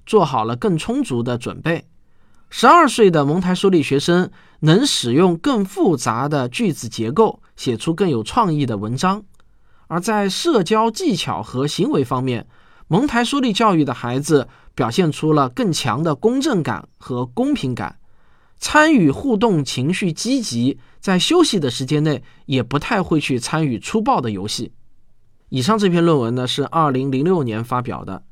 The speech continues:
但是啊，到了二零一七年，剧情却出现了反转。二零一七年的十月二十七日，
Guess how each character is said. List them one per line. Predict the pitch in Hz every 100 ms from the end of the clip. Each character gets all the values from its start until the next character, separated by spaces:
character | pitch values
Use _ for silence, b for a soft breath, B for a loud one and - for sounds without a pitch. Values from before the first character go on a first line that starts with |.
| - - -
但 | 226
是 | 196 180
啊， | 147
到 | 131 190
了 | 180
二 | - 190
零 | 180 180
一 | 208
七 | - 240
年， | 233 123 127 151 b b
剧 | - 262
情 | 180 127 131 180
却 | - 160 135
出 | 123 - 185
现 | 180 190
了 | 139 107
反 | - 113 196
转。 | 208 101 110 135 - - - - - - - - - -
二 | 247 247
零 | 208 208
一 | 226
七 | 214 - 226
年 | 160 143
的 | 170 151
十 | - 143
月 | 175 196
二 | 175
十 | 170
七 | 160 - 220
日， | 226 156